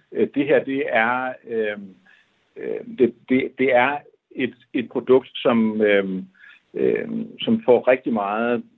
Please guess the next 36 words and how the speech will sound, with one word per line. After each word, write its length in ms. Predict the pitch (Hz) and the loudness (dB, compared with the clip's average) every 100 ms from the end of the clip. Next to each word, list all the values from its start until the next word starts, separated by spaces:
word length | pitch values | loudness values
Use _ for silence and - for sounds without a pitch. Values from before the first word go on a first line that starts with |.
| 107 | -10
øh, 100 | 95 98 | -10 -2
markedsføring, 720 | 107 127 147 - 127 127 135 | -2 -2 -6 -4 -4 -2 -6
og 100 | 110 | -6
som 220 | 117 104 - - | -6 -6 -10 -6
der, 80 | 104 - 87 | -6 -6 -4
der 60 | 104 | -2
er 60 | |
rigtig 140 | 120 123 | 0 0
meget 160 | 107 | -2
debat 240 | 110 117 143 | 0 0 0
omkring, 460 | 139 135 127 - | -4 -6 -8 -6
og 120 | 120 | -8
vi 60 | 113 | -6
synes 180 | 131 131 | -8 -2
bare, 180 | 120 117 | 0 0
det 60 | 113 | 2
er 120 | 120 | 0
vigtigt, 200 | 120 117 | 0 -4
at 80 | 104 | -6
vi 60 | - | -10
får 80 | |
taget 220 | 110 113 123 | 0 2 4
nogle 140 | 110 | 2
konkrete 440 | 98 95 135 120 - | -2 -2 2 2 -2
diskussioner 480 | - 104 120 117 107 | -12 -6 0 2 2
om, 200 | 110 113 - - _ | 0 -2 -14 -20 _
hvor 260 | 107 120 120 | 2 2 2
er 80 | 110 | -2
det 140 | 113 | -4
så 60 | 120 | -4
egentlig, 240 | 110 95 | -6 -6
de 60 | 113 | -4
grænser, 320 | 90 95 - | -4 -4 -6
de 100 | 92 | -6
skal 140 | - | -4
gå. 200 | - 82 | 0 -2